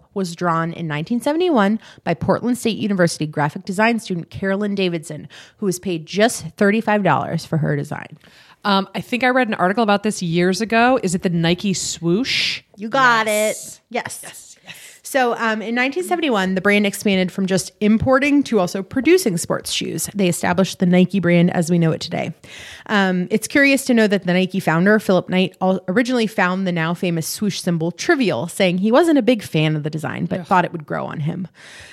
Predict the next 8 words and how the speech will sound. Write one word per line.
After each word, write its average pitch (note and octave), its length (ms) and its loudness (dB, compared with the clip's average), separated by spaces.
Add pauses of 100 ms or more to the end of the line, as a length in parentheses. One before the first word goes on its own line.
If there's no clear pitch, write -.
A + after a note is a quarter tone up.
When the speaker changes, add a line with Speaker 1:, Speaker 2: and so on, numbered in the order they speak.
(120)
Speaker 1:
He B3 100 2
was A3+ 120 4
inspired A#3+ 520 0
by G#3+ 200 2
the, F3+ 320 -6 (140)
um, D3+ 420 -4 (140)
Greek - 380 -4
go-, F3+ 100 -6